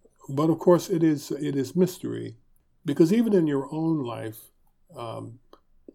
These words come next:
you can look at things, again, matters from the sciences, mathematics, literature, the rest. You can look at things, um,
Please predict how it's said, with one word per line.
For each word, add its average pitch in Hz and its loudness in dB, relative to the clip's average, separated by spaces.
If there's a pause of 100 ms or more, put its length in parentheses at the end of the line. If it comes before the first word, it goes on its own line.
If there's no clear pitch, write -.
(240)
you 143 -4
can 139 -4
look 175 2
at - -12
things, 113 -14
again, 117 -10 (400)
matters 139 0
from 135 -10
the 117 -10
sciences, 123 -10
mathematics, 120 -12
literature, 127 -4
the 113 -6
rest. 120 -6 (380)
You 160 -4
can 170 0
look 214 2
at - 0
things, 123 -10 (460)
um, 123 -8